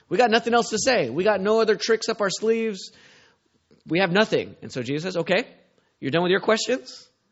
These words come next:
Now let me ask you a question." And what's his question in verse thirty-five? "How can the scribes," you scribes, you leaders, you lawyers who are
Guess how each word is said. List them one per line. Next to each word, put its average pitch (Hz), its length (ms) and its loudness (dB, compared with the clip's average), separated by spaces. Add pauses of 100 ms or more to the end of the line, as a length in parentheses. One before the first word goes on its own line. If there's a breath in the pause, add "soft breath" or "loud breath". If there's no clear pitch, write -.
(380)
Now 123 140 -6
let 160 160 -2
me 180 100 -4
ask 185 220 -4
you 233 160 4
a - 20 -2
question." - 560 -8 (560 soft breath)
And 120 100 -6
what's 135 160 -2
his 143 120 -6
question 147 340 -2
in 127 60 -2
verse 127 160 -2
thirty-five? 101 500 -8 (1120 soft breath)
"How 208 180 4
can 247 140 2
the 233 80 2
scribes," 185 600 4
you 180 120 -4
scribes, 170 400 2
you 190 100 -4
leaders, 175 320 -2
you 170 100 -2
lawyers 170 440 0
who 165 100 -2
are 156 160 0